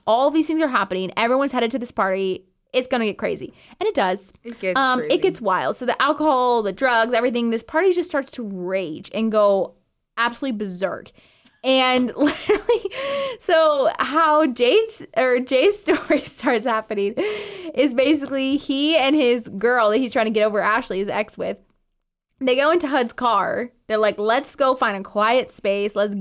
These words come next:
Speaker 1: get it on. Let's get in there." He goes in there, and I don't even know what he's looking for. He was looking for something. And
Speaker 2: He was
Speaker 1: he op-
Speaker 2: looking for a condom.
Speaker 1: Oh, yeah. He was looking for a condom. He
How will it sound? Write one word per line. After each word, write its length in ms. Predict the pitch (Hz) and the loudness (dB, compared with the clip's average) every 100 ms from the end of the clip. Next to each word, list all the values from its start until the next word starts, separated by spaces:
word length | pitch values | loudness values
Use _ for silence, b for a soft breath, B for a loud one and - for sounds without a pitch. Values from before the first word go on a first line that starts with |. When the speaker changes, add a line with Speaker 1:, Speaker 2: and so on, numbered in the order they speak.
| 190 | 0
Speaker 1:
get 180 | 233 | 2
it 100 | 262 | 4
on. 440 | 262 240 226 226 220 | 4 2 2 0 2
Let's 220 | 220 233 | 0 0
get 220 | 208 233 | 0 0
in 80 | 226 | 0
there." 160 | 208 220 370 392 381 B B _ | -2 -2 -6 -14 -18 B B _
He 100 | 349 | 2
goes 160 | 415 349 | 4 4
in 120 | 320 | 4
there, 160 | 247 208 | 4 2
and 140 | 226 - | 0 0
I 100 | 339 | 2
don't 200 | 539 403 | 2 2
even 120 | 269 | 2
know 80 | 208 | 2
what 140 | 214 | 2
he's 80 | 208 | 2
looking 240 | 202 196 | -2 -4
for. 180 | 180 180 | -4 -4
He 80 | 220 | -2
was 120 | 254 | -2
looking 180 | 339 427 | 0 2
for 120 | 381 | 0
something. 400 | 311 254 226 220 | 0 0 0 0
And 40 | 220 | 0
Speaker 2:
He 60 | |
was 120 | 277 277 | 0 2
Speaker 1:
he 60 | |
op- 60 | 302 | 2
Speaker 2:
looking 140 | 349 | 0
for 160 | 330 262 | 0 0
a 60 | 247 | 0
condom. 680 | - - 240 233 254 170 - | -4 0 2 2 0 -2 0
Speaker 1:
Oh, 80 | 233 | 2
yeah. 160 | 220 | 4
He 60 | 208 | 4
was 80 | 254 | 2
looking 160 | 359 | 2
for 80 | 370 | 2
a 40 | 359 | 2
condom. 340 | 269 220 226 | 2 2 0
He 120 | 233 | -2